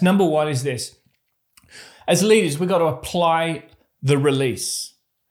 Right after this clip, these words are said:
Apply inner release to outward pressure. Leading under pressure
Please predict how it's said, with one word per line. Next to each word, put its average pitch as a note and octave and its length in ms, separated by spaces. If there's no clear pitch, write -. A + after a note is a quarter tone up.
Apply A#3+ 600
inner G#3+ 280
release D#3 840
to - 240
outward C#3+ 540
pressure. - 380
Leading C4+ 540
under E3+ 220
pressure C3 680